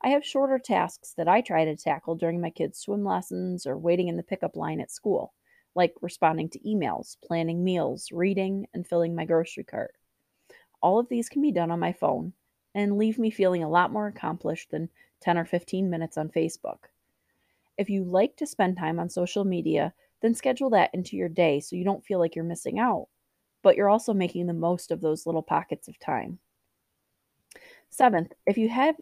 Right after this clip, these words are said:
should-dos left over, decide when else you'll be able to do them.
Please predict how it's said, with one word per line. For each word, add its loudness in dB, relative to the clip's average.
should-dos 0
left 0
over, -2
decide 0
when 2
else 0
you'll 0
be 0
able 4
to -12
do 0
them. -6